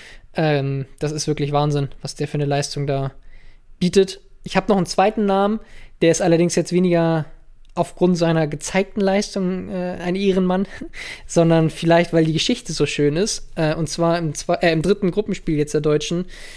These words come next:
äh, wird der Name John Jeboa sicherlich auftauchen bei Ecuador. Ich glaube, es wird kaum ein, einer einem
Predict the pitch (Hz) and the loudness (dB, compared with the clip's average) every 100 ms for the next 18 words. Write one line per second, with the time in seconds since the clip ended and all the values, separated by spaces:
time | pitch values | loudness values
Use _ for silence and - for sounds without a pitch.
0 | - - - 156 151 147 190 226 190 190 | -18 -14 -2 0 2 2 4 4 4 4
1 | 208 190 160 196 240 214 190 220 226 160 | 6 4 6 6 6 4 4 4 4 2
2 | 147 147 147 147 143 - 147 147 147 147 | 0 0 2 0 -2 -2 -2 -2 -4 -2
3 | 147 190 170 147 135 139 160 156 151 165 | -4 -2 -2 -2 -2 -2 -2 -2 -2 -4
4 | 156 - - - - - - - - - | -6 -10 -16 -20 -20 -20 -18 -18 -6 -2
5 | 220 208 180 175 165 160 185 165 160 165 | -2 -2 -2 -2 -2 -6 -6 -4 -4 -4
6 | 156 151 | -4 -4